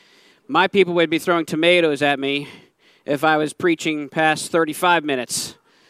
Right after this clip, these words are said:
So I can guarantee you it's gonna be about that length or shorter, so you better let the children's ministry people know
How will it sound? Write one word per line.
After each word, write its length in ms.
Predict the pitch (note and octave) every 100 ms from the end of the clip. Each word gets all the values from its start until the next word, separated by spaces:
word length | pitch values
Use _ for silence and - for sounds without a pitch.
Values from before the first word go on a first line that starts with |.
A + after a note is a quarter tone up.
| _ -
So 140 | D3
I 100 | D3
can 120 | D3
guarantee 580 | C#3 E3 D#3+ - F3+ E3+
you 240 | D#3 C#3+ C3 -
it's 160 | - -
gonna 180 | E3+ D3+
be 120 | D3+
about 340 | C3 D3 D3
that 240 | D3+ D3 C#3
length 240 | D3 C#3
or 100 | B2+
shorter, 560 | - - F#3+ C#3 C3 C3+ _ _
so 120 | - D3+
you 100 | C3+
better 260 | E3 E3+
let 200 | E3 E3
the 80 | D3+
children's 360 | D3 F3+ E3 D#3
ministry 300 | D#3+ D3 D3
people 300 | D#3 C#3 C#3+
know 400 | D#3 D3 B2+